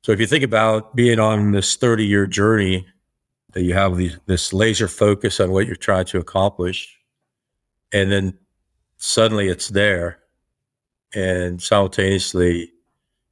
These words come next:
you're stepping out of a job you've been in for fifteen years and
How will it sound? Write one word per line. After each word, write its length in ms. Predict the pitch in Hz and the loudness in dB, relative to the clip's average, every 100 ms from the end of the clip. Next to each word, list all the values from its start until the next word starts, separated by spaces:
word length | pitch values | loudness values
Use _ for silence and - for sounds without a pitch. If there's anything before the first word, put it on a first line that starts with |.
| _ | _
you're 140 | 95 | -10
stepping 460 | - - 110 - 95 | -6 -2 -2 0 0
out 160 | 95 92 | 2 0
of 100 | 85 | -2
a 40 | |
job 380 | 87 92 95 92 | -2 2 2 0
you've 200 | 82 82 | -4 -4
been 160 | 92 | -4
in 180 | 85 85 | -4 -8
for 160 | - 78 | -10 -10
fifteen 500 | - 85 - 90 85 | -6 -6 -2 -2 -2
years 680 | 82 85 87 - - _ _ _ _ _ _ _ - | -2 -2 -4 -10 -20 _ _ _ _ _ _ _ -6
and 260 | 87 85 | -6 -6